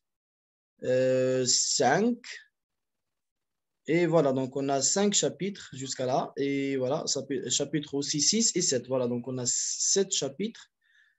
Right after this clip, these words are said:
euh, qu'on va essayer d'entamer dans ce, dans ce, euh, module.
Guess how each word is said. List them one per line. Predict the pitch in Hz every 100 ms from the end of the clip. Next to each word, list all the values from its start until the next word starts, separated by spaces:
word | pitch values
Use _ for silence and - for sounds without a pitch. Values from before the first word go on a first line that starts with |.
| _ _ -
euh, | 135 135 123 123
qu'on | 160 147
va | 143
essayer | 143 - 151
d'entamer | 139 135 135 139 139
dans | 127 123
ce, | - 131 127 120 - 123
dans | 123 123 123
ce, | 123 127
euh, | 123 123 120 113
module. | 123 123 127 214 233